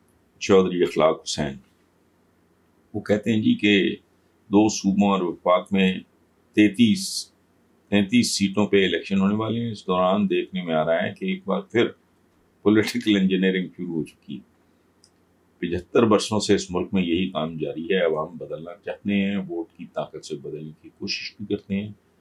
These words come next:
लेकिन निज़ाम बदलने की बजाय उनके vote ही बदल दिए जाते हैं। बहुत खूबसूरत जुमला अखलाक साहब। सर, जब मुल्क ठीक करने की जिम्मेदारी, इसके जिम्मेदार ही मुल्क ठीक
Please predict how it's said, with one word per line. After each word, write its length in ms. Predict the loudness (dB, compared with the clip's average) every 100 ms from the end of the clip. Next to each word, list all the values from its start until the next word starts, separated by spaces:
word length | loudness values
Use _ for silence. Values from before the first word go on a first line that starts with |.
| _ -4
लेकिन 360 | 0 0 0 -2
निज़ाम 460 | -2 0 2 0
बदलने 360 | -2 -6 -6 -10
की 140 | -10
बजाय 480 | -10 -2 0 0 -2 -10 _ _ _ _ _ _ -2
उनके 340 | 0 0 0
vote 540 | 0 2 4 6 4 4
ही 180 | 4
बदल 280 | 4 2 0
दिए 280 | -6 -6 -8
जाते 300 | -10 -16 -14
हैं। 100 | -4
बहुत 260 | 0 0 -4
खूबसूरत 380 | -20 -10 -8 -8
जुमला 320 | -14 -20 -20 _ _ _ _ _ _ _ -16
अखलाक 320 | -8 0 0 0
साहब। 180 | -10 -12 _ _ _ _ _ _ _ _ _
सर, 180 | -6 -2
जब 140 | 0
मुल्क 260 | 2 0 -2
ठीक 220 | -2 0 2
करने 240 | 0 0
की 80 | 0
जिम्मेदारी, 800 | -2 -2 2 2 2 2 -2 -6
इसके 300 | -12 -4 -2
जिम्मेदार 500 | -2 0 2 4 2
ही 80 | 2
मुल्क 260 | 0 0 -6
ठीक 140 | -16